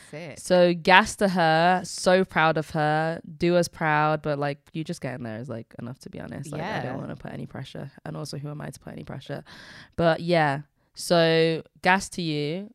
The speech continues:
Speaker 2: Sticking on the Olympics train. The Olympics this year, yeah, it's gonna be black women running the show, because between Sha'Carri, that I'm so, she,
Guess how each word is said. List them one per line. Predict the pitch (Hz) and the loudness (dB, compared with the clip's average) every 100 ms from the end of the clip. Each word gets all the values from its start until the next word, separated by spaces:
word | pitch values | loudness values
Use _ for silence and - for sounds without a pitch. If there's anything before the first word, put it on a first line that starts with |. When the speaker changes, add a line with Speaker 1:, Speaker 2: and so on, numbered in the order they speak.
| - | -20
Speaker 2:
Sticking | - 208 220 202 | -8 -8 -6 -6
on | |
the | 185 170 | -4 -4
Olympics | 165 170 160 - - - - | -4 -6 -8 -10 -18 -20 -18
train. | - 147 139 135 156 - - - - - | -8 -6 -6 -6 -10 -14 -20 -20 -20 -6
The | 247 | 0
Olympics | 277 392 453 330 | 0 2 0 2
this | 254 240 233 | 0 0 0
year, | 226 | 0
yeah, | 160 139 127 | 0 -2 -2
it's | - 175 | -2 -4
gonna | - 220 | -2 -2
be | 208 | 0
black | 175 165 170 | 0 0 0
women | 175 156 151 151 | -4 -4 -4 -4
running | 156 156 151 | -4 -2 -4
the | 143 | -6
show, | - 147 156 | -2 0 0
because | 175 - 185 175 | -2 0 2 2
between | 190 - - 233 240 240 240 - - - - - | 0 -4 -2 0 2 2 -2 -8 -20 -20 -20 -6
Sha'Carri, | - 214 - 208 226 226 220 220 202 185 | 0 0 6 8 10 8 6 4 2 4
that | 170 - _ 190 | 6 4 _ -6
I'm | 175 165 | -6 -4
so, | - 185 - - - | 0 0 -2 -20 -12
she, | - - 208 214 208 202 | -10 -6 -2 0 2 0